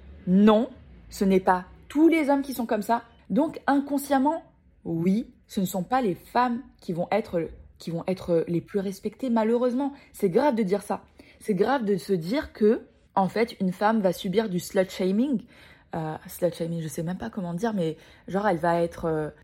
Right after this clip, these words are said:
méprisée, et cetera, infériorisée,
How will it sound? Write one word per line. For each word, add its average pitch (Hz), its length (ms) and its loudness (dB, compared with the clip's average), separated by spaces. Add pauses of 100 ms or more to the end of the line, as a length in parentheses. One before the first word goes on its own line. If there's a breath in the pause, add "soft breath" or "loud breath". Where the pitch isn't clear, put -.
(180)
méprisée, 220 1300 2
et 185 140 2
cetera, 208 720 -2 (160)
infériorisée, 202 880 2